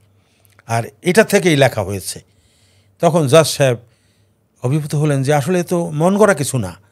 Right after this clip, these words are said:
এ তো কোরআন হাদিসের দলিল দিয়ে তাফসির থেকে লিখেছেন। শেষ পর্যন্ত জাজ সাহেব সুফি সম্রাট দেওয়ানবাগ হুজুর কেবলা জানের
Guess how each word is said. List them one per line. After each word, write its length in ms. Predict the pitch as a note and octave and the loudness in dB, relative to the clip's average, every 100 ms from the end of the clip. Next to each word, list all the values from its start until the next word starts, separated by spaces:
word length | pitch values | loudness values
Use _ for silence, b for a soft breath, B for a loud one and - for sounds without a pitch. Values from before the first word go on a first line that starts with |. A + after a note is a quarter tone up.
| _ _ _ _ _ | _ _ _ _ _
এ 40 | E3+ | -8
তো 80 | F#3 | -2
কোরআন 320 | G3 F#3+ D#3+ | 4 4 4
হাদিসের 420 | D3+ D3+ C#3+ B2+ | 0 0 0 2
দলিল 320 | C3 E3+ E3+ | 4 4 4
দিয়ে 160 | B2+ A#2+ | 2 0
তাফসির 340 | - - D3+ | -2 -2 -6
থেকে 160 | B2 A#2+ | -6 -6
লিখেছেন। 420 | A#2+ F#2+ A2 G2+ - b b b b _ | -6 -6 -8 -8 -16 b b b b _
শেষ 220 | D#3+ D3+ | -6 -6
পর্যন্ত 280 | C#3+ A#2+ A2+ | -6 -6 -2
জাজ 200 | A2+ B2+ | -2 -2
সাহেব 340 | - A#2 G#2+ - _ b b b b _ | -2 -4 -6 -10 _ b b b b _
সুফি 180 | - D3 | -4 0
সম্রাট 300 | C#3+ C3+ B2 | 2 2 2
দেওয়ানবাগ 380 | C#3 C3+ C3 A#2+ | 2 2 0 0
হুজুর 200 | B2+ A#2+ | -2 -4
কেবলা 220 | B2 A#2+ | -2 -2
জানের 240 | A2+ A2+ | -2 -4